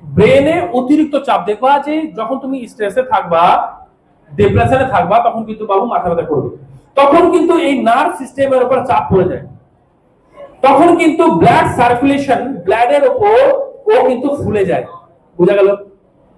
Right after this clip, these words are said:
কারণ, এই বুঝা যাচ্ছে, ঠিকঠাক ভাবে রক্ত কিন্তু মাথার মধ্যে চলাচল করতে পারছে না, সেই কারণে প্রচন্ড ব্যথা। আর এই ব্যথাটা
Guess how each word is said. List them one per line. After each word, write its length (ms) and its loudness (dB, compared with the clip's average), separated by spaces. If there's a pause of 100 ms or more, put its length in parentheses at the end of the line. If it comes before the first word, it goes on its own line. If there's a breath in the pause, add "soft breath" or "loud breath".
(600)
কারণ, 220 4 (760)
এই 100 6 (140)
বুঝা 240 2
যাচ্ছে, 220 0 (1080)
ঠিকঠাক 460 2
ভাবে 180 6
রক্ত 280 4 (120)
কিন্তু 240 -2
মাথার 260 -4
মধ্যে 220 -6
চলাচল 380 -2
করতে 240 -8
পারছে 300 -4
না, 60 -10 (960)
সেই 300 2
কারণে 220 4 (120)
প্রচন্ড 340 2 (120)
ব্যথা। 260 0
আর 60 2 (200)
এই 80 2 (120)
ব্যথাটা 360 -2